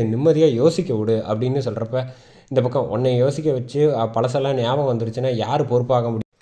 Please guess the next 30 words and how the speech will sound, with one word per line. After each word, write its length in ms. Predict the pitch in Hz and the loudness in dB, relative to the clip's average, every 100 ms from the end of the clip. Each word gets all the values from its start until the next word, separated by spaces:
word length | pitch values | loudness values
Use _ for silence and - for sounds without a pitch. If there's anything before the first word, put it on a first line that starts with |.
| _ - _ _ - | _ -20 _ _ -4
அவ 340 | 117 143 131 | -2 2 2
நாலு 280 | 123 127 170 | 4 2 4
வருஷமா 360 | 165 135 156 156 | 4 2 2 4
வந்து 320 | 131 127 151 | 4 4 4
உனக்காக 420 | 135 127 135 143 | 4 4 2 4
வந்து 180 | 131 131 | 2 2
காத்துக்கிட்டு 400 | 120 123 147 110 | 0 0 0 -2
இருக்கா. 160 | 110 117 | -2 -2
க-, 320 | 117 117 113 110 | 0 -2 -2 -4
ப-, 220 | - 123 113 | -4 -4 -4
கிடைக்காத 440 | - 127 143 160 160 | -2 -2 2 2 4
வா-, 440 | 127 123 117 117 | 2 2 2 0
விட்டு 200 | 123 127 | -2 0
போன 200 | 165 156 | 2 4
வாழ்க்கை 360 | 135 120 135 143 | 4 2 2 2
வந்து 200 | 123 139 | 2 0
திரும்ப 300 | 151 165 175 | 2 2 2
கிடைக்க 300 | 131 120 131 | 2 0 0
போகுது. 360 | 123 120 127 143 | -2 -2 0 0
நீயும் 280 | 139 160 | 0 0
பழையபடி 500 | 147 120 135 131 139 | 0 0 0 0 0
வந்து 260 | 139 120 147 | 0 0 0
எல்லாத்தையும் 460 | 139 120 131 151 117 | 0 0 -2 -2 -2
மறந்துருக்கேன்னு 520 | 127 135 131 - 131 | -4 -4 -4 -2 -2
நினைக்கும் 240 | 117 117 | -4 -4
போது 180 | 117 131 - - - - | -4 -4 -8 -20 -14 -2
அவ 160 | 120 | 0
அவ்வளோ 280 | 120 131 160 160 | 0 2 2 2
சந்தோஷத்தோட 760 | 131 156 151 139 127 131 143 | 0 0 0 0 0 2 2
வந்து 280 | 131 123 147 | 2 0 2